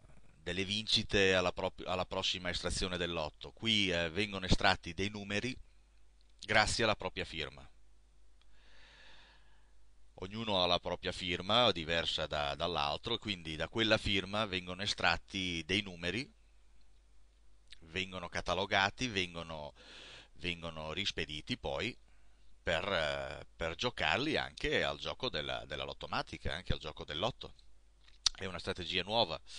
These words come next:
Eh, quindi, quindi quello che viene, viene, viene fatto in questo video è proprio far capire che c'è anche questa nuova strategia.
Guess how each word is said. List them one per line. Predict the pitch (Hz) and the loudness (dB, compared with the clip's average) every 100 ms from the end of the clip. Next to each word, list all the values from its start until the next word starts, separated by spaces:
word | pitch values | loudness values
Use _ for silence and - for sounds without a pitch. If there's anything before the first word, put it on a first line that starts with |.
| - - - - - - - | -10 -10 -10 -12 -14 -18 -6
Eh, | 87 85 85 85 82 80 80 76 76 73 78 | 0 2 2 2 0 0 0 0 -2 -4 -8
quindi, | - 110 101 92 - - - - - - | -6 -6 -2 -4 -4 -12 -20 -20 -20 -10
quindi | 110 101 | -6 -4
quello | 120 117 104 | 0 2 2
che | 107 95 | 2 2
viene, | 101 98 92 90 | 2 2 2 0
viene, | 95 101 92 | -2 -2 0
viene | 98 95 | -2 -2
fatto | - 104 - | 2 2 2
in | 85 | -6
questo | 92 147 | -4 -4
video | 92 92 123 90 | -4 -2 2 2
è | |
proprio | - 95 92 82 | 0 -4 -4 -6
far | - 87 | -2 -2
capire | - - 80 80 80 | -2 -4 -4 -2 -2
che | 82 | -2
c'è | - 80 | -2 0
anche | 80 82 110 | -2 -2 -6
questa | 82 82 - | -4 -4 -4
nuova | 82 78 80 76 | -4 -6 -4 -4
strategia. | - 80 80 73 69 69 | -4 -6 -4 -6 -6 -8